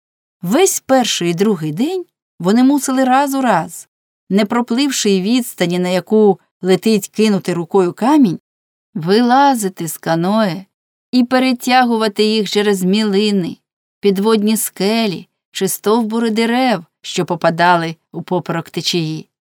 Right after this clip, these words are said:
Та нарешті перешкод стало менше, потім річка поширшала, поглибшала, і індіанці, покидавши жердини, з допомогою яких вони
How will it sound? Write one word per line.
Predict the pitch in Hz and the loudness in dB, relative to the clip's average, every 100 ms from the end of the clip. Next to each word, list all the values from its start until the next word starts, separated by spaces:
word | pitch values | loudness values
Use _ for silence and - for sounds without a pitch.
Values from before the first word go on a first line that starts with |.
| _ _ _ _ _ _ _ _ | _ _ _ _ _ _ _ _
Та | 202 | 2
нарешті | 262 349 427 - - 339 339 330 _ | 4 4 2 0 -4 -2 -4 -6 _
перешкод | 170 170 170 - 165 | -4 -2 -4 -4 -6
стало | - 151 156 | -4 -4 -4
менше, | 160 226 339 - 294 294 _ _ _ _ _ _ | -2 0 0 -2 -6 -8 _ _ _ _ _ _
потім | - 392 254 226 | 0 2 4 4
річка | 220 214 - - 165 | 4 2 -2 -2 -4
поширшала, | - 165 - 359 330 - 285 277 277 _ _ _ | -4 -8 -2 -2 -2 -2 -2 -2 -8 _ _ _
поглибшала, | - 160 156 185 339 359 - 294 285 277 _ _ _ _ _ _ - | -8 -6 -4 0 0 0 -2 -2 -2 -4 _ _ _ _ _ _ 0
і | 277 | 4
індіанці, | 339 294 320 370 359 277 | 4 4 2 0 0 -2
покидавши | 240 208 254 240 185 - 156 | -2 0 2 0 0 -2 -4
жердини, | 160 151 165 233 208 180 160 - | -4 -2 2 4 4 2 -4 -6
з | 147 | -6
допомогою | 160 170 165 185 160 160 | -4 -4 -2 0 -2 -4
яких | 160 - 185 - | -4 -2 -2 -2
вони | 165 175 180 | -2 0 0